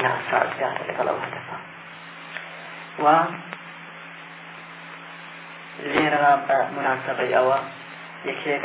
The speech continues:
لە مەزهرە عەمەڵیەکانی شرک، یەکێک لە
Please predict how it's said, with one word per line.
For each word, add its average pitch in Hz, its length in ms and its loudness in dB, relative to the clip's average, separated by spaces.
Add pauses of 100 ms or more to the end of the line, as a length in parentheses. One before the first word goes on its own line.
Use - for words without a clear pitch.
(100)
لە 139 60 4 (120)
مەزهرە 127 440 4
عەمەڵیەکانی 127 760 0
شرک، - 240 -6 (1040)
یەکێک 135 300 -2 (100)
لە 135 120 6